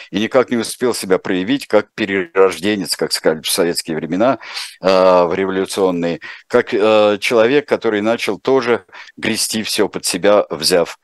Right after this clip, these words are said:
э, власть. Анастасио Сомоса Гарсия, старший Сомоса, это победитель Сандино прежде всего. Он не просто победитель Сандино, он убийца Сандино.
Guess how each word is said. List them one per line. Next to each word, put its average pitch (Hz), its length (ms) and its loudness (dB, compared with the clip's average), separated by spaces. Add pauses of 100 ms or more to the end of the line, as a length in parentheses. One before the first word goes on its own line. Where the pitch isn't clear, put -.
(140)
э, 78 300 2
власть. 82 520 -2 (1400)
Анастасио 160 560 4
Сомоса 170 680 2
Гарсия, 135 760 0
старший - 480 2
Сомоса, 165 600 0
это - 240 2
победитель 98 520 -6
Сандино 82 520 -4
прежде 62 340 -12
всего. - 320 -12 (480)
Он 190 140 2
не 175 80 2
просто 180 300 2
победитель 92 400 -4
Сандино, 85 460 -2
он 123 100 0
убийца 82 400 -8
Сандино. - 460 -10